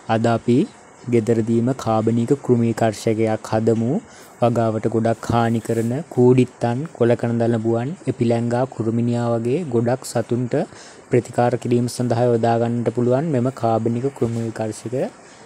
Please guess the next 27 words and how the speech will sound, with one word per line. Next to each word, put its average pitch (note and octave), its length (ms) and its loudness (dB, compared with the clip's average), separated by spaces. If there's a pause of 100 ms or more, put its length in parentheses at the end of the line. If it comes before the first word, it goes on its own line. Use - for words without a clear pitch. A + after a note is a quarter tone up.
(120)
සාදා A#2 440 0
ගැනීම A#2 300 -2
සඳහා A2+ 320 -6
අපට A#2+ 200 -6
අවශ්‍ය A2+ 340 0
වන C3 200 -2
ද්‍රව්‍ය A#2 340 2
මොනවද A#2 320 0
කියලා A#2 240 2
බලමු. A2+ 380 2 (560)
මේ B2 160 -2
සඳහා A#2+ 380 -2
අපිට A#2 240 -4 (180)
සුදු A#2+ 340 -4
ලුණු A#2+ 280 0
ග්‍රෑම් A#2 280 0
සීයක්, B2 480 0 (340)
භූමි A#2 300 0
තෙල් A#2+ 240 0
හෝ C3 140 2
එළවලු A#2 380 2
තේ A#2+ 260 0
හැඳි A#2 240 0
දෙකක්, A#2+ 300 0 (1000)
ජලය A#2+ 380 2
ලීටර් A#2 360 0
එකක්, A2+ 160 -4